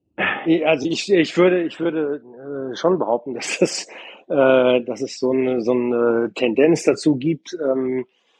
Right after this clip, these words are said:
Leuten von Interesse oder Leuten, die irgendwie Besonderes leisten, äh,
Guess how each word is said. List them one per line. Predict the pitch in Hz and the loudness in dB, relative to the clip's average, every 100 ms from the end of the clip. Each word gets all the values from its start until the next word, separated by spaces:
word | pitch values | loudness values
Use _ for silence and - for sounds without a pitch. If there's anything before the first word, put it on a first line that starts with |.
| _ _ - | _ _ -12
Leuten | 190 127 139 151 131 123 | -2 4 4 4 -2 -2
von | - 131 | 0 0
Interesse | 120 - 135 - 175 170 | 0 0 0 4 2 0
oder | 143 120 117 | -4 -4 -2
Leuten, | 123 131 131 | -2 -2 -2
die | 120 120 | -2 -2
irgendwie | 127 113 117 110 117 - 80 - | -2 -2 -4 -4 -6 -8 -8 -2
Besonderes | 117 127 135 123 | 4 4 4 4
leisten, | 120 120 127 143 135 135 135 | 4 4 2 0 0 0 -2
äh, | 131 123 127 | -2 0 0